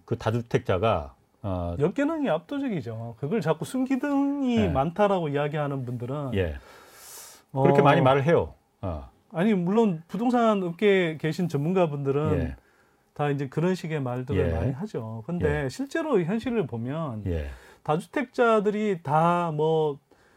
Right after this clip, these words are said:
Speaker 2: 뭐 이 빚을 얻어 쓰든 또는 뭐 일종의 갭 투기
Speaker 1: 음.
Speaker 2: 방식으로 접근을 하든
Speaker 1: 예.
Speaker 2: 그렇게 해서 이제 뭐 전세를 끼고 산다든지 또는 거기에서 이제 뭐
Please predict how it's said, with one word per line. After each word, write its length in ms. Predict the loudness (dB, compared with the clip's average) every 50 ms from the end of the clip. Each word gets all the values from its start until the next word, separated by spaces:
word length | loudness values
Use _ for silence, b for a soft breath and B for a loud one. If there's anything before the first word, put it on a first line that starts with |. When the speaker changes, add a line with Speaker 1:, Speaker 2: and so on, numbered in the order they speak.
| b b b b _
Speaker 2:
뭐 420 | -8 -6 -2 -2 0 0 0 -2 -4 -6
이 280 | -6 -4 -4 -4 -4 -2
빚을 320 | -2 -2 2 2 2 4 4
얻어 220 | 2 4 2 0
쓰든 460 | -2 -4 -8 -6 -6 -6 -6 -8 -10 -14 -18 _ -8
또는 360 | -4 -2 0 0 0 0 0
뭐 260 | -2 0 0 0 -2
일종의 420 | -2 -4 -6 0 0 0 0 2 6
갭 180 | 6 6 6 4 _ _ _ _
투기 240 | -8 -4 -2 0
Speaker 1:
음. 40 | 0
Speaker 2:
방식으로 380 | 0 0 -2 -2 -2 -6 -8 -8
접근을 400 | -10 -10 -10 -8 -8 -6 -6 -6 -8
하든 420 | -8 -6 -6 -6 -6 -6 -6 -4 -2 -2
Speaker 1:
예. 220 | -2 -2 -4 -10 b b b b b b
Speaker 2:
그렇게 280 | 2 2 2 4 4 4
해서 220 | 4 4 2 0
이제 180 | 0 0 0 0
뭐 160 | 0 0 -2
전세를 380 | 0 0 0 2 2 0 0 -2
끼고 240 | -4 -6 -4 -4 -4
산다든지 800 | -2 -4 -2 -2 -2 -2 -2 -2 -4 -6 -8 -8 -8 -8 -6 -4
또는 420 | -4 -4 -2 -2 -4 -6 -8 -8
거기에서 420 | -8 -6 -4 -2 -2 -2 0 -2
이제 180 | -2 -2 -2 -2 -4 _ -14
뭐 420 | -10 -8 -6 -6 -4 -6 -6 -8